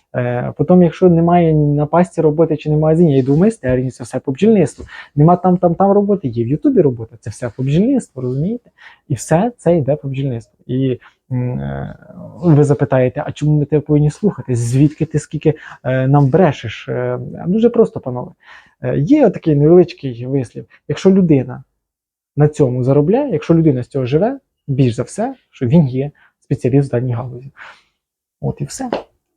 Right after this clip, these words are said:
А покажіть мені, от, е, ну, я, я знаю на сьогоднішній день в Україні таких людей, кажу, ну, не більше десятка, які займаються тільки бджолами і живуть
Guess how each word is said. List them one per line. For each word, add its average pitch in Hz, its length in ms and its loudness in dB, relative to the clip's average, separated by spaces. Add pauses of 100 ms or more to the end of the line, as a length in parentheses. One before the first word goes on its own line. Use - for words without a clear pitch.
(100)
А 151 360 4 (120)
покажіть 165 440 2
мені, 143 340 0
от, 123 200 -4 (140)
е, 127 340 -4
ну, 170 120 6
я, 170 240 4
я 170 200 4
знаю 143 300 0
на 131 80 -8
сьогоднішній 147 320 -6
день 180 100 2
в 139 80 -4
Україні 147 380 0
таких 135 340 -6
людей, 135 200 2
кажу, 131 320 -4
ну, 170 140 4
не 156 100 4
більше 147 240 0
десятка, 143 380 0
які 160 280 -2 (180)
займаються 151 480 0
тільки - 200 -8
бджолами 220 400 2 (560)
і 170 80 4
живуть 156 440 2